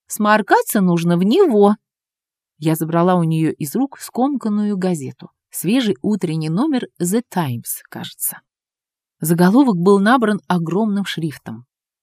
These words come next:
«Титаник. Величайшая трагедия века. Гибель непотопляемого лайнера». Я пробежала глазами по тексту, выхватывая знакомые мне детали. Айсберг, Северная Атлантика,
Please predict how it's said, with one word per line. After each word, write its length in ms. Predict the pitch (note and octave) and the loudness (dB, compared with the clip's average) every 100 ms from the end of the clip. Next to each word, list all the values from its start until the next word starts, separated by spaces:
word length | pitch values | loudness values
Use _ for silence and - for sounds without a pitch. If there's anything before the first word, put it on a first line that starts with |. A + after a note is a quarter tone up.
| _ _ | _ _
«Титаник. 840 | - D3+ - F#3+ A3 F#3 C#3 - _ _ _ _ | -4 -4 0 2 4 2 -2 -6 _ _ _ _
Величайшая 760 | E3 F3 F#3 G#3+ G#3 - E3+ E3 | -2 0 0 2 2 2 0 0
трагедия 720 | D#3+ D#3 E3 D4 A#3 A#3+ B3 | 0 0 2 2 2 0 0
века. 500 | F#3+ G3+ F3 - B2+ - - - | 0 2 2 0 -12 -14 -18 -10
Гибель 540 | C#3+ E3+ D4 B3 G3+ - - - | -6 2 2 4 0 -4 -14 -8
непотопляемого 960 | F3 F3 E3 D#3 - C4+ E4 C4+ B3 | -6 -2 0 0 2 4 4 4 4
лайнера». 640 | B3+ G3+ G#3+ F3+ C3+ C3+ B2+ - _ _ _ _ _ _ _ _ _ _ _ _ C3+ | 4 6 6 4 2 -2 -4 -10 _ _ _ _ _ _ _ _ _ _ _ _ -4
Я 160 | D#3+ F3+ | -2 2
пробежала 520 | F3 D#3+ E3 G3 F3 | 2 2 2 4 4
глазами 420 | E3+ F3 G3+ F#3 | 4 4 4 2
по 180 | E3+ E3 | 0 0
тексту, 400 | - A#3+ - D#3+ | 0 -2 -2 -2
выхватывая 540 | E3+ - G3 G3 E3 | -2 2 0 2 -2
знакомые 600 | D#3+ F3 E3+ G#3+ A3 G3 F3 | 0 -2 0 2 2 0 0
мне 240 | E3 A3+ | 0 2
детали. 580 | G3+ G#3+ F#3+ D#3+ C3+ C3 - - - - | 0 -2 -2 -2 -2 -8 -14 -20 -18 -4
Айсберг, 520 | D#3+ D#3 D3+ F3+ G#3+ _ - - | 0 0 0 -2 -2 _ -20 -8
Северная 560 | - B3 A#3 G3+ F#3+ - | 0 2 2 0 -2 0
Атлантика, 800 | F3+ F3 F3+ E3 E3 - A3+ | -2 0 0 0 -2 0 2